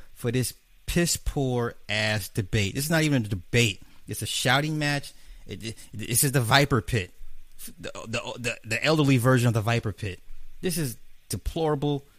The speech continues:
and this is a shame. This is disrespectful. This is so fucked up. Y'all should go tell old girl right now, "Sis, get your ass off YouTube, 'cause you ain't here to help with none. You just here to, you know, add to the, to the, to the, to the bullshit." This is just, this stupid.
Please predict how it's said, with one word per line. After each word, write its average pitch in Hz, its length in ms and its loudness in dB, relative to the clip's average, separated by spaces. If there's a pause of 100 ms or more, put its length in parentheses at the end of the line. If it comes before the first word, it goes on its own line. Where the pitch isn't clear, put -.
(200)
and 131 120 -4
this 135 140 -4
is 110 100 -6
a 95 60 -6
shame. 135 380 2
This 143 80 0
is - 60 -10
disrespectful. 113 640 -2
This 135 120 -8
is 110 80 -10
so 104 140 -8
fucked - 380 -10
up. 90 140 -12 (440)
Y'all 135 220 -2
should 143 140 -4
go 131 160 0
tell 131 260 0
old 123 140 0
girl 120 160 2
right 120 200 4
now, 117 320 6 (200)
"Sis, - 280 -2
get - 160 -4
your 139 100 2
ass 120 160 4
off 113 200 0
YouTube, 143 420 2 (320)
'cause 113 120 0
you 135 140 2
ain't 127 140 4
here 127 80 4
to 110 80 4
help 113 260 2 (200)
with 104 320 -8
none. 117 260 2
You 127 100 -4
just 131 160 -4
here 131 120 0
to, 113 120 -2 (640)
you 127 140 4
know, 113 140 2
add 117 300 2
to 113 60 -4
the, 113 80 -2
to - 200 -2
the, 104 60 -2
to - 160 -6
the, 104 120 -6 (120)
to - 80 -6
the 110 60 -2
bullshit." 101 540 -4 (280)
This 165 140 -4
is 131 60 -6
just, 113 280 -6
this - 200 -6 (600)
stupid. - 680 -4